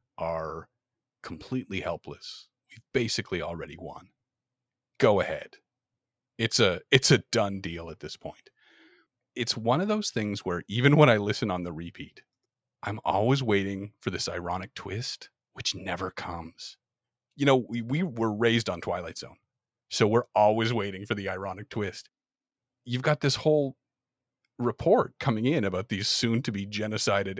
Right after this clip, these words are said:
aliens, and I'm expecting them to stand strong against this impending destruction and show this, I don't know, this undemonstrated strength, this backbone or whatever it is. And it never happens.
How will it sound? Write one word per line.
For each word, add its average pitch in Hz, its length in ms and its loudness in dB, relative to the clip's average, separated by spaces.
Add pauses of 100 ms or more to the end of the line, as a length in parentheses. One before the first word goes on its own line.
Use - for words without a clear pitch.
aliens, 101 680 -4 (480)
and 127 180 2
I'm 131 200 4
expecting 147 540 0
them 127 120 -6
to 107 80 -4
stand 123 580 -4
strong 123 680 2
against 98 460 -4
this - 340 -2 (200)
impending 104 680 -4
destruction 90 760 -2
and 85 220 -10
show 104 320 2
this, - 420 -2 (600)
I 113 80 2
don't 143 120 -2
know, 90 200 -10
this 92 200 -12 (120)
undemonstrated 95 1000 -6 (140)
strength, - 720 -6 (160)
this 78 100 -12
backbone 87 600 -6
or 85 80 -18
whatever 110 460 4
it 95 100 -4
is. 110 360 -6 (500)
And - 140 -14
it 117 160 -10
never 101 540 -2
happens. - 640 -8